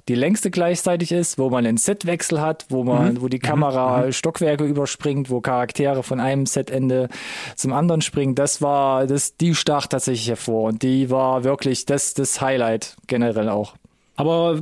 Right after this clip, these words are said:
Speaker 2: ich, ja, äh, prinzipiell gehen wir, glaub ich, auch mit einem, mit einer anderen Brille ran, einfach, äh, weil ich mich direkt frage, wie habt ihr das denn auch wieder technisch halt umgesetzt?
Speaker 1: Ja,
Speaker 2: Nicht
Speaker 1: ja.
Speaker 2: nur dieses,
Speaker 1: <laughs> Ja, klar,
Speaker 2: was, was
Speaker 1: genau.
Speaker 2: löst es erzählerisch aus oder so, oder ist es zweckdienlich für die Geschichte, die wir erzählen wollen,
Speaker 1: Ja.
Speaker 2: sondern für, für uns hängt da, glaub ich, ein bisschen mehr auch dran.
Speaker 1: Mhm.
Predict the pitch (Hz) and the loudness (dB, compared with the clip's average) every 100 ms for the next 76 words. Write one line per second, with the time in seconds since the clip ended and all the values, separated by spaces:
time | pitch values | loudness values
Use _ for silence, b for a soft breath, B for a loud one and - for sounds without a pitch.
0 | 175 160 151 165 156 147 147 165 151 135 | 0 0 0 2 2 0 0 0 0 0
1 | 175 160 160 160 160 160 160 143 156 160 | -2 2 2 2 2 2 0 2 2 2
2 | 160 156 170 151 160 156 151 147 143 143 | 2 2 2 2 0 2 2 2 2 2
3 | 156 165 165 131 160 175 135 143 147 143 | 2 2 2 2 2 2 2 2 2 0
4 | 139 151 - 151 139 135 135 131 139 139 | 0 -2 0 0 2 2 2 0 0 -2
5 | 131 143 156 165 156 147 143 147 143 143 | 0 2 2 2 0 -2 -2 -2 2 2
6 | 135 143 175 156 156 151 139 131 147 135 | 2 0 0 0 2 2 2 0 0 0
7 | - 151 147 - 131 123 165 139 123 117 | 0 0 0 0 0 0 2 0 0 0
8 | 127 139 147 143 135 147 156 147 147 139 | 0 2 2 2 2 0 0 2 2 2
9 | 156 151 147 143 147 127 117 135 151 151 | 2 2 0 0 0 2 0 0 0 0
10 | 165 160 160 175 165 147 151 185 185 180 | 2 2 2 2 2 0 2 2 2 2
11 | 180 180 190 170 156 170 175 160 143 147 | 2 2 2 2 2 2 4 2 2 2
12 | 147 147 131 - 160 - 175 165 - 143 | 2 2 0 0 -2 0 0 0 0 0
13 | 135 - 190 185 165 170 151 160 156 151 | 0 0 -2 0 2 2 2 2 2 2
14 | 147 120 131 131 135 131 127 127 139 127 | 2 2 2 2 2 2 0 -2 -6 0
15 | 151 143 147 139 135 131 139 135 131 120 | 0 0 0 0 2 0 0 -2 0 2
16 | 123 131 117 - 113 123 123 127 127 135 | 2 0 -2 -4 -2 0 0 2 0 -2